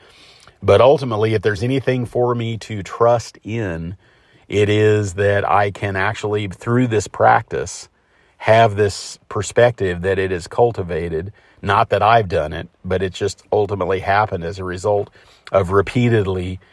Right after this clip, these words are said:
going back to center, returning back home, so to speak, reconnecting with, uh, with my, with my heart center, and being here and, and seeing these things from that perspective,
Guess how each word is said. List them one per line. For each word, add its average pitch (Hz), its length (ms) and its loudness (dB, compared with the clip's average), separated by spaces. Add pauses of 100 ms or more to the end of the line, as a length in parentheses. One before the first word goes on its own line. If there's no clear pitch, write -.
(180)
going 107 400 4
back 104 320 4
to 101 720 -6 (480)
center, 92 560 -2
returning 107 600 -4
back 101 260 0
home, 101 300 -6
so 92 140 -4
to 92 100 -6
speak, 87 360 -10 (360)
reconnecting 104 920 0
with, 98 400 -2
uh, 92 340 -2
with 98 220 -4
my, 95 340 -2
with 95 200 -6
my 90 120 -4
heart 110 380 0
center, 82 420 -10 (480)
and 95 480 -4
being 110 400 0
here 98 300 -2
and, 95 240 -4
and 92 280 -8
seeing 120 460 0
these 90 200 -6
things 90 320 -8
from 95 260 -4
that 92 180 -8
perspective, - 640 -6